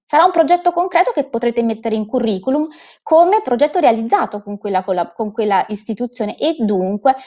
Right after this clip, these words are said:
un po' un tentativo per, eh, così risolvere quel circolo vizioso nel quale a un primo curriculum, a un primo colloquio vi potrebbero chiedere: "Ma cosa avete fatto?" E beh sì, abbiamo fatto un progetto con quella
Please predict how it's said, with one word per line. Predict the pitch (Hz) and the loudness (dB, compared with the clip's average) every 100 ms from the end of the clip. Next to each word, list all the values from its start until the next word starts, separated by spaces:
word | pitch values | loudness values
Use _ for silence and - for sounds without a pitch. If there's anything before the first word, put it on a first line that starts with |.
| - | -6
un | 262 277 | -2 0
po' | - 349 294 - | 4 6 6 2
un | 247 247 | -2 0
tentativo | 269 269 311 320 247 262 294 294 | 2 4 2 0 0 2 2 2
per, | 220 220 254 262 247 _ - | 0 2 2 0 -2 _ -2
eh, | 233 220 214 208 208 | 2 4 2 0 -2
così | 262 247 | -4 0
risolvere | 233 262 330 208 196 196 196 | 0 4 4 4 2 -2 -2
quel | 190 202 | -4 -6
circolo | - 247 - 208 180 - _ | -6 -8 -4 0 2 0 _
vizioso | 208 226 226 - 311 294 208 202 214 | -4 -2 -4 -2 4 6 6 0 -6
nel | 208 208 | -8 -4
quale | 226 220 185 - | 0 2 0 -2
a | - | -6
un | 202 214 | -6 -4
primo | 254 220 214 | -4 -4 -4
curriculum, | 262 208 226 208 196 | -4 -4 -4 -6 -2
a | 220 | -2
un | 226 | 0
primo | 254 226 208 | -2 -2 -2
colloquio | 269 233 226 208 | 0 2 2 -2
vi | 190 | -6
potrebbero | 190 196 185 196 | -6 -6 -4 -4
chiedere: | 196 190 190 | -4 -2 -2
"Ma | 202 - | -4 -10
cosa | - 220 | -10 -8
avete | 214 196 190 | -4 -4 -2
fatto?" | - 151 - _ 175 196 _ _ | -4 -4 -6 _ -8 -8 _ _
E | 311 | -10
beh | - | -10
sì, | 208 233 185 | -10 -8 -6
abbiamo | 220 208 220 | -4 -4 -2
fatto | 254 - 214 - 302 | -2 -4 -6 -6 -2
un | 277 | 0
progetto | 262 277 208 - - _ 277 | 0 0 0 0 -4 _ -4
con | - 185 175 202 214 233 | 0 -2 0 -4 -6 -6
quella | - 156 165 - | -8 -8 -6 -8